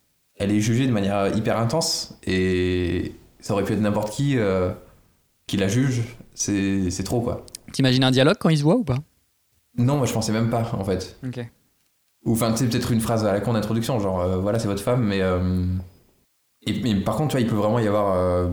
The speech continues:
Speaker 1: plusieurs plans, euh, avec les yeux, en fait, qui, qui... où lui, tu sens qu'il essaye de tourner dans tous les sens cette idée, euh,
Speaker 2: Mhm.
Speaker 1: et de retrouver des choix qu'il aurait pu faire,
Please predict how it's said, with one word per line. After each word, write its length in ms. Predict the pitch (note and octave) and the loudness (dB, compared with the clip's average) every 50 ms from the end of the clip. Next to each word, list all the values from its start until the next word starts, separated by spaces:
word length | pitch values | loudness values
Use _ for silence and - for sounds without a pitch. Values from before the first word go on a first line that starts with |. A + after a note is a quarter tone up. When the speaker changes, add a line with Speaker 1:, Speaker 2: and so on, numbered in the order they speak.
| F2+ - | -4 -2
Speaker 1:
plusieurs 320 | - B2 A#2 A#2 A#2+ A#2 | -2 0 0 2 0 0
plans, 360 | A#2+ B2+ B2 B2 B2 A#2+ A2+ G2+ | 0 0 0 0 0 0 0 0
euh, 80 | G2 F#2 - - - - - _ _ _ _ _ _ - | -2 -2 -4 -8 -16 -20 -20 _ _ _ _ _ _ -6
avec 200 | - F2+ F#2+ F#2+ | -4 -2 -2 0
les 240 | G#2 G#2 G#2 A2 C#3 | 2 2 2 2 2
yeux, 80 | F3+ D3 | 0 0
en 80 | A2 | -2
fait, 200 | A2+ - F2+ - | -2 -2 -4 -4
qui, 260 | - G2 F#2+ F2+ F2+ F2+ | -2 -2 0 0 -2 -2
qui... 460 | - - G2 F#2 F#2 F2+ F2+ F2+ - G2+ | -4 -2 -2 0 0 0 0 -2 -2 0
où 100 | G2+ G2+ | 0 2
lui, 140 | A2 B2+ B2+ | 2 0 0
tu 100 | B2 - | -2 -2
sens 180 | - A#2+ A#2 | -2 -2 -2
qu'il 160 | - - F#2+ | -2 0 -2
essaye 240 | F#2 F2+ - A2 G#2 | -2 0 0 -2 -2
de 560 | G#2 G#2 F#2+ F#2 F#2 F#2 F2+ F#2 F2+ F2 F#2 F2+ - | 0 0 0 0 0 0 0 0 0 0 -2 -2 -2
tourner 220 | G#2 G#2 A2 A2+ | -2 0 0 2
dans 120 | A2 G#2 | 2 0
tous 120 | F#2+ - - | 0 0 -2
les 80 | G2 | -2
sens 240 | G2+ - A2+ A2 A2+ - | 0 0 -2 -2 -2 -2
cette 200 | A2 G2+ - - | -6 -6 -4 -2
idée, 280 | G#2 G#2+ A2+ A#2+ B2+ A#2+ | -2 0 2 2 2 2
euh, 260 | G#2+ G2+ G2 G2 F#2+ - - - - - | 2 2 2 0 -2 -4 -8 -14 -16 -12
Speaker 2:
Mhm. 340 | C3+ C3 B2+ A#2 C3 D#3 E3+ _ _ _ _ _ _ - | -10 -10 -10 -10 -10 -12 -14 _ _ _ _ _ _ -6
Speaker 1:
et 80 | - G#2 | -2 0
de 80 | G#2 G#2+ | 0 0
retrouver 760 | G#2 G2+ A#2 B2 B2 - C3 B2 B2+ C3 B2+ B2 A#2+ - - - | 0 0 0 0 0 0 0 0 0 2 0 0 -2 -4 -6 -6
des 220 | - G2+ G2 G#2 | -4 -2 -2 -2
choix 280 | G#2 - - C3+ B2+ B2+ | -4 -2 -2 -2 -2 -2
qu'il 180 | - - G2 G2+ | -2 -2 -2 -2
aurait 140 | G2+ G2+ | -2 -2
pu 140 | G2+ - G#2+ | -2 -4 -6
faire, 520 | - - B2 C3 D3 D3 - - - - | -4 -2 -2 -2 -2 -2 -6 -10 -14 -20